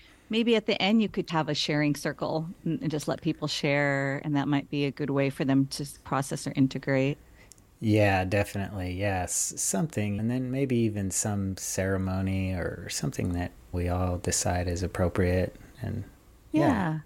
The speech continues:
Speaker 1: Or maybe people could come in with a question or an intention
Speaker 2: Mm-hmm.
Speaker 1: and then spend time in nature and then just sharing at the end and, and then the ceremony or something. I don't know.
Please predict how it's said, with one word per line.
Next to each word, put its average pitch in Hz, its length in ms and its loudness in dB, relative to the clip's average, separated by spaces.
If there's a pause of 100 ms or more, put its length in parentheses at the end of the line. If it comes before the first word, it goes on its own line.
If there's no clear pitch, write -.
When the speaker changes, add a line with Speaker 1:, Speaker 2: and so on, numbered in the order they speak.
(120)
Speaker 1:
Or 185 100 -2
maybe 190 260 2
people 180 300 2
could 170 260 -2
come 165 300 0
in 156 440 2
with 165 200 -2
a 165 60 -8
question 156 580 -2
or 151 140 2
an 147 120 0
intention 143 920 0
Speaker 2:
Mm-hmm. 107 300 -2
Speaker 1:
and 143 180 2
then 135 120 4
spend 135 280 -2
time 139 180 0
in 139 100 4
nature 135 720 -2
and 131 220 0
then 131 180 0
just 143 160 -8
sharing 135 340 0
at 139 100 -4
the - 100 -10
end 135 460 2
and, 131 480 0
and 135 140 -6
then 135 100 0
the 139 80 0
ceremony 143 640 0
or 135 100 0
something. 143 420 -6
I 254 60 4
don't 302 120 2
know. 247 140 2